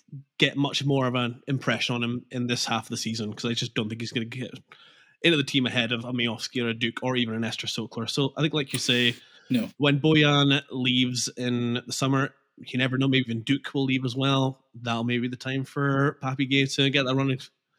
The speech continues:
Speaker 1: run of games, and we'll see what he's all about. But so far, signs are not so good.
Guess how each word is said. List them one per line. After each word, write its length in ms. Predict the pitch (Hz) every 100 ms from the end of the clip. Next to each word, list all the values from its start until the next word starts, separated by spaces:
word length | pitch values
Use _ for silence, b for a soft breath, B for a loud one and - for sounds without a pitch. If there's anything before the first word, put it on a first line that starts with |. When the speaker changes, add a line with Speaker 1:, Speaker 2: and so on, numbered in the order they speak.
| _ _ -
Speaker 1:
run 120 | 143
of 60 | 139
games, 300 | 143 147 135
and 80 |
we'll 80 | 127
see 280 | 123 131 127
what 180 | 123 123
he's 100 | 117
all 160 | 117
about. 320 | 117 117 104 -
But 160 | 127 -
so 200 | 180 156
far, 380 | 151 135 123 _ B B B B
signs 380 | - 180 165 151
are 100 | 123
not 160 | 120 -
so 160 | 123
good. 180 | 104